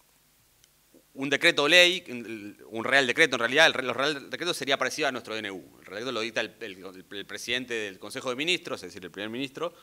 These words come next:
el presidente del gobierno en realidad se llama, eh, es sistema parlamentario, como ustedes saben, no, no, no presidencialista,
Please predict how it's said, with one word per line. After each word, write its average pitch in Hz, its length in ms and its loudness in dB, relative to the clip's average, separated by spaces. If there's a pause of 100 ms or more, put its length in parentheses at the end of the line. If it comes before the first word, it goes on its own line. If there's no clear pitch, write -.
(280)
el - 60 -20
presidente 101 300 -8
del 98 60 -4
gobierno 110 360 2
en 95 60 -8
realidad 101 220 -6
se - 80 -16
llama, 135 300 -8 (480)
eh, 90 360 -4 (160)
es 85 140 -18
sistema 104 300 -6
parlamentario, 107 480 0
como 95 80 -8
ustedes 110 180 -6
saben, 120 260 -2
no, 92 220 -10 (440)
no, 85 220 -12
no 95 80 -12
presidencialista, 113 800 -6